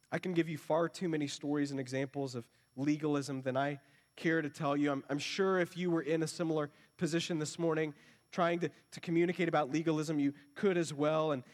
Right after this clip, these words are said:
many of them are just sad because instead of enjoying the life and the freedom that we should have in Jesus to follow his word and be found in him,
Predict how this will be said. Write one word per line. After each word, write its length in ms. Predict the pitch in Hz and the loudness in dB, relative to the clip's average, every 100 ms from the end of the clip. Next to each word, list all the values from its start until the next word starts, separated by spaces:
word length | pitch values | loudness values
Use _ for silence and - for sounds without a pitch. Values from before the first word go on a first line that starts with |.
| - | -8
many 300 | 180 196 196 | 0 2 4
of 80 | 175 | 2
them 140 | 175 160 | 2 0
are 60 | |
just 240 | 151 151 - - _ | -2 -6 -10 -20 _
sad 760 | - - - 180 185 180 156 135 | -14 -12 -2 0 2 2 0 -2
because 380 | 143 175 143 | -2 0 0
instead 380 | 151 139 - 180 | -2 -6 0 0
of 100 | 170 | 2
enjoying 800 | 170 147 156 175 185 180 170 156 - _ | 0 0 2 2 4 2 2 0 -8 _
the 100 | 151 | 0
life 400 | 147 160 180 175 | 4 4 2 -2
and 80 | 160 | -6
the 60 | 139 | -4
freedom 360 | 180 185 180 | -2 0 2
that 120 | 170 | 0
we 80 | 135 | 0
should 260 | - 196 180 | -2 0 0
have 320 | 175 175 165 | 2 0 0
in 180 | 156 185 | -2 -2
Jesus 500 | 139 165 180 160 139 | -2 -4 -2 -4 -6
to 100 | - | -10
follow 560 | - - 175 185 196 180 - _ | -8 0 2 2 0 -4 -14 _
his 180 | 165 147 | -4 -4
word 380 | 143 175 190 175 | 0 2 2 0
and 80 | |
be 80 | 147 | -4
found 300 | - 175 180 | -2 0 0
in 80 | 147 | -2
him, 280 | 160 180 | -2 -2